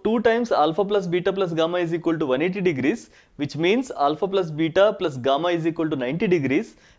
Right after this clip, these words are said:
which means alpha plus beta is equal to ninety minus gamma. This particular result is established because of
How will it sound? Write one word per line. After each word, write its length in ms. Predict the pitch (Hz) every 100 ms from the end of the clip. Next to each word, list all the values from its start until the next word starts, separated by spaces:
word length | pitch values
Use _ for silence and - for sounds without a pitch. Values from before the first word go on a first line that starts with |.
| -
which 200 | 143 143
means 300 | 170 226 240
alpha 240 | 180 180
plus 240 | 185 175 170
beta 240 | 160 156
is 160 | 151 139
equal 260 | 131 143
to 80 | 190
ninety 320 | 175 147 180
minus 320 | 180 165 160
gamma. 320 | 131 123 101 - _ - _ -
This 340 | 127 226 -
particular 440 | - 202 202 202 190
result 460 | 156 156 156 151 -
is 180 | 139
established 760 | 139 135 - 208 180 208 202 135
because 480 | 135 156 214 247 254
of 340 | 165 160 -